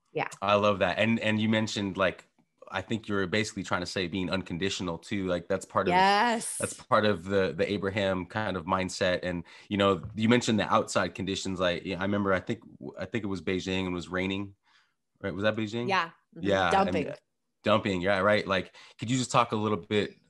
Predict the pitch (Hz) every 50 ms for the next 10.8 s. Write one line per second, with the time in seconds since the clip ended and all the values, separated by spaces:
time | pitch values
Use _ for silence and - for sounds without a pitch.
0 | _ _ - 90 101 95 - 95 92 90 82 - _ _ _ _ _ _ _ _
1 | - - - 113 98 101 92 87 80 - _ _ _ _ - 82 _ _ _ -
2 | 110 110 107 - 107 107 104 - - 98 85 78 90 - - - 85 80 - -
3 | - _ _ _ _ _ - 90 90 95 98 90 95 92 - 104 113 107 - 113
4 | 101 95 107 101 - - 104 95 92 92 92 90 90 78 73 80 87 87 101 107
5 | 101 98 90 90 90 85 85 82 82 80 - - 76 69 - _ _ _ _ _
6 | _ _ _ _ _ _ _ _ _ - - 254 311 359 359 320 285 311 339 381
7 | 392 359 294 277 269 269 269 269 294 349 381 320 294 302 339 339 285 285 269 -
8 | 277 247 - - 311 302 311 285 294 294 254 220 233 240 247 233 240 254 - 233
9 | 214 214 226 247 370 - - - - - - - - - - - - - 392 381
10 | 370 - - - 349 359 349 370 - - - 262 254 269 302